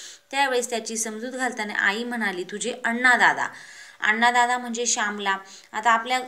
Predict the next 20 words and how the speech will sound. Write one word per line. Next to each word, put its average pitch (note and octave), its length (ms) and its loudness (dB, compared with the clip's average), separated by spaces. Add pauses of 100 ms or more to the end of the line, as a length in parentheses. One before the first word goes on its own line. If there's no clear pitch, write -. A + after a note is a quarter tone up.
(140)
आपल्या - 420 -6
देखील B3 360 -8
घरी A#3 180 0
अशी A3+ 200 -2
पद्धत G#3+ 340 -6
असते, G3+ 280 -6
मोठा G#3+ 300 -4
जो A3+ 160 -6
भाऊ G#3+ 200 -4
असतो G#3 240 -4
त्याला G#3 240 -4
दादा G3 340 2
म्हणायचं, G3+ 420 -6
अण्णा F#3+ 320 -6
म्हणायचं G3+ 460 -6 (480)
किंवा G3+ 360 -2 (460)
वेगवेगळी G#3+ 640 -4
नावं F#3+ 320 0
आपण G3 280 -8
ठेवलेली F#3+ 420 -6